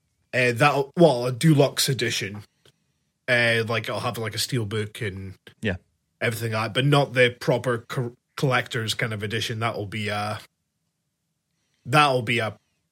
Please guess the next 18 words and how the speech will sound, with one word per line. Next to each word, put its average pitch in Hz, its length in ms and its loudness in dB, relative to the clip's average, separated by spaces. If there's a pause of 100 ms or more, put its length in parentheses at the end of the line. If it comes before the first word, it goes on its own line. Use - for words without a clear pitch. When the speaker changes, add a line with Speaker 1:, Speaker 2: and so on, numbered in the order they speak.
(220)
Speaker 1:
pretty - 240 -4
penny. 101 440 -8 (160)
<laughs> 135 260 -2
Speaker 2:
Yeah. 175 180 6
Oh - 80 0
yeah. 80 260 -6 (140)
Yeah. 80 120 -2
Yeah. 78 240 -2
I'd 82 120 -6
say 85 140 -6
so. 85 140 -8
Speaker 1:
Yeah, 120 260 2 (160)
but 143 380 4
actual, 202 680 8 (1120)
oh, 190 300 0
I 190 140 2
don't 196 260 2
know, 180 440 4